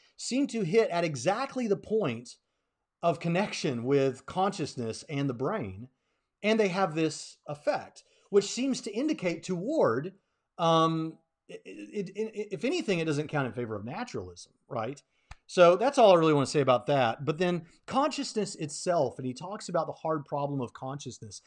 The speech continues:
How is it that these physical mechanical structures can give rise to this conscious awareness? And Gervais has to come to the point of kind of saying that, "Listen, I believe that if we,"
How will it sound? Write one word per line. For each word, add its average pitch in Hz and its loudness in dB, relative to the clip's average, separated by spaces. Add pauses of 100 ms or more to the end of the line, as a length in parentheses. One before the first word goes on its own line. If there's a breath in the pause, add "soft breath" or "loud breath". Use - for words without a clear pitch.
(220 loud breath)
How 247 2
is 196 0
it 156 -4
that 143 -4
these 160 -6
physical 208 -4
mechanical 170 -4
structures 147 -4
can 135 -4 (260 soft breath)
give 170 0
rise 202 -2
to 113 -4 (320)
this 175 -2
conscious 196 -2
awareness? 165 -2 (260 soft breath)
And 180 0
Gervais 175 4
has 170 2
to 160 -8
come 170 0
to 135 -6
the 139 2
point 147 2
of 131 2
kind 143 -2
of 113 -6
saying 131 0 (200 loud breath)
that, 147 2
"Listen, 156 -4 (300)
I 170 4
believe 165 2
that 147 0
if 143 -4
we," 151 -2